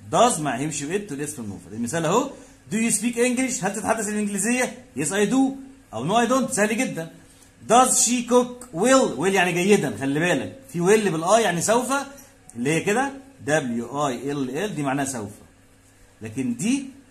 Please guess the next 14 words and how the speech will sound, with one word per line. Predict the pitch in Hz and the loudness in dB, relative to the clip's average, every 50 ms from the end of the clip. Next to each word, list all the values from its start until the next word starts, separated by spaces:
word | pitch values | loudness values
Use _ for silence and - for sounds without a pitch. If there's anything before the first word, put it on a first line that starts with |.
| _ - | _ 0
adverb | 147 170 170 147 147 147 180 214 247 247 175 156 | 0 0 0 0 -2 2 4 4 4 4 2 -4
بمعنى | 139 123 139 160 165 165 170 175 185 156 123 120 117 113 113 113 | -4 -2 0 2 2 2 0 -2 -4 -6 -8 -12 -16 -14 -8 -4
دا-، | 143 151 160 160 131 | -4 -2 -2 -4 -6
جيداً، | 135 123 135 160 175 175 165 143 139 139 139 120 123 131 131 135 139 139 139 139 139 135 - | -8 -4 -4 -2 -2 -2 -2 0 0 0 0 0 0 -2 0 0 0 2 2 0 -2 -2 -6
مش | 131 123 120 120 120 | -6 -8 -6 -4 -2
جيد، | 160 165 156 139 131 120 143 | 0 0 2 2 0 2 2
ها، | 170 180 | 0 0
جيد | 131 143 160 160 147 | 0 -2 -2 -2 0
اللي | 139 147 | 0 0
هي | 156 147 147 | 0 0 0
good، | 165 147 113 101 - - | -2 -2 -4 -6 -12 -12
لكن | 110 104 104 127 123 | -12 -10 -6 -6 -6
دي | 131 | -4
جيداً، | 120 143 143 147 160 151 127 113 101 92 | -2 -2 0 0 -2 -2 -2 -6 -8 -8